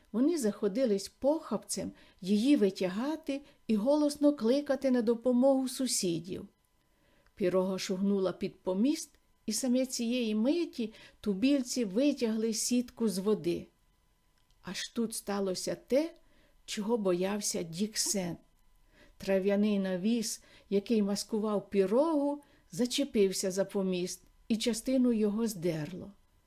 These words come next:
Один тубілець скрикнув. Мабуть, він помітив мандрівників. Але ніякого переслідування в наступні дні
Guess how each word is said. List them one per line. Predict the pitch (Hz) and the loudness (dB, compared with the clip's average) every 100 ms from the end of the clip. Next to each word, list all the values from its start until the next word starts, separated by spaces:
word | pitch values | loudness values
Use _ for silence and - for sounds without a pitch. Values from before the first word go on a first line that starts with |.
| _ _ _ - | _ _ _ -6
Один | 180 196 214 | 0 2 2
тубілець | 202 196 156 240 277 285 - | 2 -2 0 0 0 -2 -2
скрикнув. | - - 202 202 185 - 190 180 208 - - - - - | -6 -2 0 2 0 -4 -6 -6 -10 -18 -20 -20 -16 -6
Мабуть, | 190 180 214 220 | -4 -2 -2 2
він | 202 | 0
помітив | 196 262 254 226 165 | 0 2 4 4 0
мандрівників. | 180 190 196 214 208 208 208 175 151 - _ - - - - - | -6 -4 -2 2 4 2 0 -6 -6 -10 _ -20 -20 -20 -20 -6
Але | 202 190 | -4 -4
ніякого | 180 190 185 175 - 160 | -4 -4 -4 -4 -6 -6
переслідування | 151 160 170 - 190 220 294 269 254 233 226 | -6 -8 -8 -8 -4 -2 -2 -2 -2 -2 -2
в | |
наступні | 220 214 - 226 226 196 175 | -2 -4 -4 -6 -4 -4 -2
дні | 185 254 294 | 0 0 0